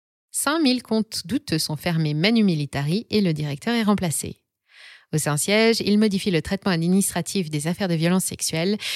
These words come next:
il réclame la présence de plus de femmes et il se déclare en faveur de l'avortement. Cette décision progressiste ne passe pas toujours bien auprès d'un parterre de religieux traditionnalistes,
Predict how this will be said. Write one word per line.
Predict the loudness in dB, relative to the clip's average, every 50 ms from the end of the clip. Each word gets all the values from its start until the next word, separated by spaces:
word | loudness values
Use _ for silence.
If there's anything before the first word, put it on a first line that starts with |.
| -8 -8 -4
il | 0 2
réclame | 2 2 2 2 0 0 0
la | 0 -2
présence | 0 0 2 2 2 0 0
de | -4
plus | -6 -2 -2 0 2
de | 0 0
femmes | 0 0 0 2 2 2 2 2 0 0
et | 0
il | 2 2 0
se | -2 -2 -2
déclare | -4 -4 -4 -2 0 0 0 0 -2 -2
en | -2 -2
faveur | 0 2 2 2 2 2 2
de | 2 2
l'avortement. | 0 0 0 -2 -4 -2 -4 -2 -2 -2 -4 -4 _ _ _ _ _ _ _ _ _ _ _ _ -20 -20 -20 -20 _
Cette | -12 -8 -2
décision | 0 0 2 2 2 2 2 0
progressiste | 0 0 -2 0 0 0 0 0 -2 -2 -2 -2 -2
ne | -2 -2 -2
passe | -2 -4 -4 -4 -2
pas | -2 -2 -2
toujours | -2 -4 -2 0 0 0
bien | 2 2 2 0
auprès | 0 0 -2 -2
d'un | -2 0
parterre | -2 -2 -2 0 0 0 0 0
de | 0
religieux | 0 2 2 2 0 0 -2
traditionnalistes, | -2 -2 -4 -2 -2 -2 -4 -4 -6 -4 -2 0 0 0 0 -4 -10